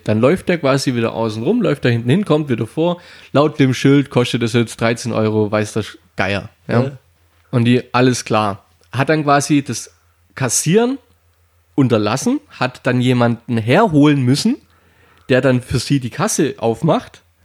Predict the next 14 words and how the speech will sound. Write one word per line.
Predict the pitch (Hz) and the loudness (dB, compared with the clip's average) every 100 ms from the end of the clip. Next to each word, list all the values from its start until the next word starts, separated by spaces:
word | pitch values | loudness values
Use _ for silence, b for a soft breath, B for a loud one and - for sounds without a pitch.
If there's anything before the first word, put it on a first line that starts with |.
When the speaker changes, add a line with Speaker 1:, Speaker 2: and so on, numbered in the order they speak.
| b b b b b b | b b b b b b
Speaker 1:
Und | 135 | -2
jetzt | 143 | 0
kommt | - 214 | 0 0
der | 196 | 2
Wahnsinn, | 143 143 127 110 | 0 0 -4 -6
ja. | 123 170 - _ - | -4 -6 -10 _ -6
Also | - 135 | 0 2
das | 147 | 2
hat | 147 135 | 0 0
insgesamt | 156 202 - 175 175 175 | -2 -2 0 0 0 -2
dieses | 151 139 | -2 -6
Spiel, | - 185 196 | -4 2 2
das | 131 143 | 2 -2
hat, | 135 - - | -4 -6 -20